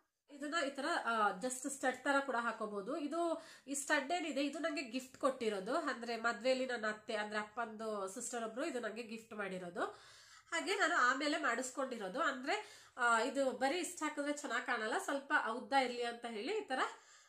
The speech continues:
ಆ, join ಮಾಡಿ ಹಾಕೊಳ್ಳೋದು. ಅಂದ್ರೆ ಜುಮ್ಕಿ ತರ, separate ಜುಮ್ಕಿ ತರ ಹಾಕೊಳ್ಳೋ ತರ. ಇದನ್ನ ನಾನು ಇವಾಗ ಹಾಕಿದಿನ-, ಹಾಕಿದಿನಲ್ಲ, ಈ ಇಯರಿಂಗ್ಸಿಗೆ ಕೂಡ ಹಾಕೋಬಹುದು,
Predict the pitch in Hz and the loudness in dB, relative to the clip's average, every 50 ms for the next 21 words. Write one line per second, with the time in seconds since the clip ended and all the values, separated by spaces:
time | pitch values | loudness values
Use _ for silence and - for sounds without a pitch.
0 | _ _ - 226 214 214 269 247 240 247 247 233 208 208 320 381 359 269 - - | _ _ -10 -10 -6 -2 0 0 0 0 -2 -2 -4 -2 0 0 0 0 0 -2
1 | 226 202 185 175 175 - 226 247 370 427 415 - 277 254 254 254 - 269 262 233 | -4 -6 -6 -6 -6 -8 -6 -6 -6 -6 -4 -6 -6 -6 -8 -8 -8 -8 -6 -6
2 | 214 214 - 240 240 247 254 240 - 247 240 233 220 - 254 - 226 220 240 269 | -6 -4 -6 -6 -6 -6 -6 -6 -6 -8 -10 -10 -10 -12 -12 -10 -6 -6 -4 -4
3 | 247 214 214 - 214 196 190 196 202 196 240 339 381 - - _ _ _ _ _ | -4 -4 -6 -6 -6 -8 -8 -8 -6 -6 -4 -4 -6 -8 -14 _ _ _ _ _
4 | _ _ - 311 294 381 403 415 381 359 320 381 381 330 - 277 277 294 285 285 | _ _ -12 -8 -4 -2 2 4 4 4 4 2 0 -2 -2 0 2 4 4 4
5 | 294 269 269 269 330 302 330 302 294 285 269 247 - - - 226 233 262 - 320 | 4 2 0 0 -4 -6 -6 -2 0 2 2 2 0 -2 -6 -8 -8 -8 -6 -6
6 | 302 302 254 240 226 269 269 269 277 277 277 277 277 277 294 269 277 - 285 262 | -4 -2 0 0 2 2 0 0 0 0 0 0 0 0 -2 -6 -6 -6 -6 -6
7 | 254 254 254 269 311 285 247 233 233 - 220 202 202 196 190 190 302 453 453 - | -6 -4 -4 -4 0 0 0 0 -2 -4 -8 -6 -6 -6 -4 -2 -4 -4 -4 -8